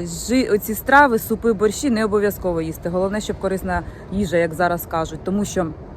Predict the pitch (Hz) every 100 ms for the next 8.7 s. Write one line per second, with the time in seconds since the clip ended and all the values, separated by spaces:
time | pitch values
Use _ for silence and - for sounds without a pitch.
0 | - - - - 180 175 170 214 220 208
1 | 202 196 190 190 208 214 202 349 359 285
2 | 254 220 226 220 208 220 190 202 190 185
3 | 185 180 190 180 180 190 190 196 254 330
4 | 359 285 277 254 240 233 233 254 247 214
5 | 190 190 170 175 185 175 294 320 226 202
6 | 277 285 - - - - 190 196 214 202
7 | 202 202 254 285 277 233 208 202 190 196
8 | 233 254 214 190 185 - 277